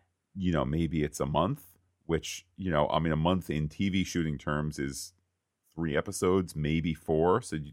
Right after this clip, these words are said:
do you just work around that? Um, you're probably positing, Pete,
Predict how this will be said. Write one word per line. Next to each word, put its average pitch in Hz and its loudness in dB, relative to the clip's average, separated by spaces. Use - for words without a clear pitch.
do 82 -4
you 78 -2
just 85 -8
work 76 -2
around 73 -2
that? 104 -2
Um, 78 0
you're 92 2
probably 92 4
positing, 80 -2
Pete, 98 -4